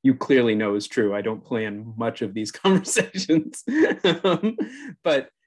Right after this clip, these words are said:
what Lindsay just did there to me was impressive because she took the concept of home buyer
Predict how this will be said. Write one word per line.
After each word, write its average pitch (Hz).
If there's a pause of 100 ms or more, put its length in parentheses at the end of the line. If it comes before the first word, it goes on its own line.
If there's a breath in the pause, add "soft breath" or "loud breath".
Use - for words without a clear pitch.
(160)
what 156
Lindsay 170
just 135
did 147
there 113 (140)
to 135
me 143
was 120
impressive 113
because 123
she 131
took 131
the 117
concept 135
of 123
home 117
buyer 98